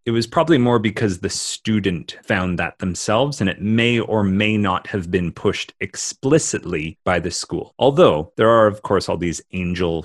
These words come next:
teachers <laughs> out there. Maybe they got lucky and they did have at least a teacher or a few teachers who were explicitly helping students to find their strengths,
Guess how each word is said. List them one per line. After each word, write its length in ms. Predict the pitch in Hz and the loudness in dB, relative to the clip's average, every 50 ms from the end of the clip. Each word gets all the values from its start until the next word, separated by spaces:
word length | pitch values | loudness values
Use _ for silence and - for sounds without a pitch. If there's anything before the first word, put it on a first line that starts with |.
| - _ - | -12 _ -10
teachers 440 | - 98 85 - - 113 104 - | -8 -8 -8 -6 -6 -6 -6 -4
<laughs> 20 | - | -6
out 220 | - - 120 - | -8 -8 -8 -4
there. 320 | - 87 82 78 82 82 - - - | -4 -2 -2 -2 -2 -4 -6 -10 -4
Maybe 260 | - 104 107 110 113 104 | 0 2 4 4 4 4
they 140 | 95 104 | 4 4
got 200 | 92 98 90 - | 4 2 0 0
lucky 280 | 90 90 82 - - 98 | -2 -4 -6 -4 -4 -4
and 100 | 87 87 | -2 -2
they 100 | 82 80 | -4 -4
did 280 | 80 85 98 95 87 85 | -2 0 0 0 0 0
have 400 | - - 90 78 80 82 73 - - | -4 -4 -4 -4 -4 -4 -8 -6 -6
at 120 | 104 95 | -4 -2
least 460 | 101 104 113 127 123 117 - - - - | -2 0 0 0 0 0 -2 -6 -8 -6
a 140 | 107 101 87 | -4 -4 -4
teacher 560 | - - - 90 85 - - 85 76 73 - _ - | -4 -6 -10 -8 -8 -6 -6 -6 -6 -6 -10 _ 0
or 100 | 113 107 | 0 0
a 40 | 95 | 0
few 200 | - - 101 85 | 0 -4 -4 -4
teachers 480 | - - - 82 - 92 85 78 - | -4 -6 -10 -8 -4 -4 -4 -4 -2
who 160 | - - 107 | 0 0 2
were 300 | 101 95 95 95 95 90 - | 2 4 2 2 2 2 -2
explicitly 1120 | 107 101 - - - - - - 110 98 87 85 - - - - - 95 90 90 98 - - _ | -4 -8 -6 -8 -8 -8 -6 -4 -4 -4 -4 -4 -6 -10 -10 -10 -8 -8 -8 -8 -8 -14 -10 _
helping 320 | 107 92 - - 92 85 | -4 -2 -2 -2 -4 -4
students 400 | - - - 87 76 78 71 - - | -4 -2 -4 -4 -4 -2 -6 -6 -8
to 80 | 90 | -8
find 300 | - - 90 78 78 78 | -6 -6 -6 -6 -4 -6
their 100 | 78 73 | -6 -8
strengths, 600 | - - - - 80 71 71 - - - - - | -8 -8 -6 -6 -6 -6 -8 -12 -14 -14 -16 -16